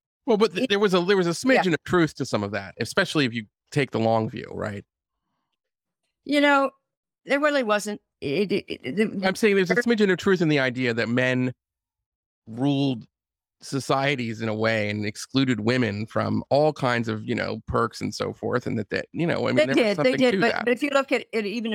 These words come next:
Speaker 2: American history, but certainly world history, typically what you have is very, yeah, um, men on the very top and group of
Speaker 1: Right.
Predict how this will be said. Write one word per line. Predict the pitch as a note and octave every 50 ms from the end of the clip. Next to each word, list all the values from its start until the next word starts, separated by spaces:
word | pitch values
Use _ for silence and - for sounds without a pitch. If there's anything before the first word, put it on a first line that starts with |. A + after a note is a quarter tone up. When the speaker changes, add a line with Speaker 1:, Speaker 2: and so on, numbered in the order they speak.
| F#3+ F3
Speaker 2:
American | - G#3 G3+ G3 G3 G3 G#3 F3+
history, | F3+ F#3+ F#3 - F3+
but | E3 - E3+ -
certainly | - G#3+ G#3+ F#3+ F3+ F3+
world | E3+ F3 F3+ F3+ F3 E3+
history, | F3+ F3+ - - - F3+ E3+ E3+ - _ _ _ _ _ _ _ _ _ _ _ _ _ _ _ _ _ _ _ _ _ _ _
typically | - C4 B3 - - A#3+ - - - F#3+ F#3+ F#3 F3+ E3+ E3 - _ _ _ _ _ -
what | E3+ F#3 F#3 F#3 F#3 F3 -
you | E3+ F3
have | F3+ F3 E3 D3+ D3+ - -
is | F3+ F3 E3+ - - _ -
very, | F3+ F3 G3+ G#3+ A3 G#3+ G3 F#3 - - _ _ _ _ _
yeah, | - G3+ G3+ E3 C#3+ G#2+
um, | E3+ E3+ F3 -
men | G#3 G#3+ A#3 A#3+ A3+ G#3
on | F#3+ F3+
the | F3 E3+
very | E3+ E3 E3 F3+
top | - - E3+ D#3 D#3 - _ _ _ _ _ _ _ -
and | F#3 F#3 F#3
group | D#3+ G#3 G3+ F#3+ - -
of | F#3+ F3+ D3
Speaker 1:
Right. | A2+ F#2+ F2